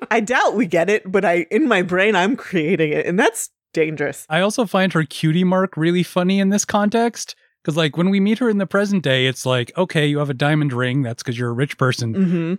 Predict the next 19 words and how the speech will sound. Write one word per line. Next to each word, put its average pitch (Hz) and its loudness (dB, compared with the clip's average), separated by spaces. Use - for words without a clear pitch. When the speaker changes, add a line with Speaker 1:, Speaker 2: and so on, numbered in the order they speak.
Speaker 2:
But 151 4
here, 214 0
she's 202 0
a 226 2
fiance 156 0
and 120 -4
she 147 -2
has 151 0
a 151 2
wedding 127 -6
ring. 113 -8
Speaker 1:
Maybe 185 0
she 349 -2
didn't 233 0
get 233 0
her 208 0
cutie 175 -2
mark 165 0
until, 147 -2